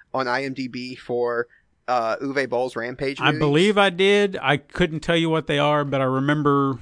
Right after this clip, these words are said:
Speaker 2: when this dropped, I was like, "Well, let me, let me see what his movies are." And I was like, "What?" So please enlighten us, because
Speaker 1: Yeah.
Speaker 2: I, I would like a refresher.
Speaker 1: So, yeah, so the, the original Rampage movie,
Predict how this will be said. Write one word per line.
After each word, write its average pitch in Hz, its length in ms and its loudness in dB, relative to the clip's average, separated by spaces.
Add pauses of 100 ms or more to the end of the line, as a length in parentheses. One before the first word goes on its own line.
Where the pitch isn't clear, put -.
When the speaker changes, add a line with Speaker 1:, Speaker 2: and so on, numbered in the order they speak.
Speaker 2:
when 151 360 0
this 143 200 2
dropped, 135 480 4
I 151 60 0
was 143 180 -2
like, 139 160 -4
"Well, 185 160 -4
let 330 120 -4
me, 330 140 -8
let 359 140 -12
me 320 100 -2
see - 200 -2
what 175 120 2
his 147 180 0
movies 131 320 -2
are." 123 120 -2
And 127 80 -2
I 131 40 -4
was 127 120 -8
like, 135 120 -10
"What?" 254 380 -4 (540)
So 127 540 0 (280)
please 185 360 6
enlighten 165 460 6
us, 120 200 -2
because 123 320 -2
Speaker 1:
Yeah. 139 60 4
Speaker 2:
I, 151 200 4
I - 40 4
would 156 100 0
like 147 180 -2
a 131 60 -4
refresher. 123 640 -6 (760)
Speaker 1:
So, 135 340 -4
yeah, 135 300 0
so 131 540 -6
the, 135 260 -2
the 143 120 -6
original 185 340 0
Rampage 151 540 -4
movie, 131 480 -8